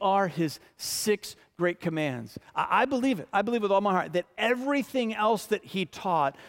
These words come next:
finds their way back to one of these six, where he says, "Follow me, love God,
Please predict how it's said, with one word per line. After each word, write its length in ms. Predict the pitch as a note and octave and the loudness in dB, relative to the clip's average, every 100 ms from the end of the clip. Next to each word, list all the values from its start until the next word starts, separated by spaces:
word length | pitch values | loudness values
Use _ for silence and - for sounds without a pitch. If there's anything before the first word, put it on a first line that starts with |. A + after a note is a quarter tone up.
| - | -20
finds 600 | - - G#3+ G#3+ A#3 G#3 | -20 -2 2 4 2 0
their 240 | E3 G#3 G3 | 0 2 2
way 240 | F#3 F#3 | 2 0
back 440 | D3 E3 D#3 C#3 - - _ | 0 0 0 -2 -8 -20 _
to 120 | - | -2
one 240 | D#3 E3+ E3+ | 0 0 0
of 140 | C#3 - - | -2 -6 -20
these 640 | - A#2+ F#3 F3+ F3+ - - _ _ | -16 -2 0 2 0 -4 -12 _ _
six, 540 | - - - E3 - - | -10 -6 0 0 -2 -4
where 100 | D#3+ | -2
he 160 | F3 | 0
says, 300 | G3 F#3 E3 | -2 -2 -4
"Follow 400 | - F3 E3+ F3+ | -2 0 2 2
me, 240 | F3+ F3 F3 | 2 0 0
love 380 | D3+ E3 D#3+ D3 | 2 0 0 -2
God, 360 | D#3+ D#3 E3+ | 0 2 -2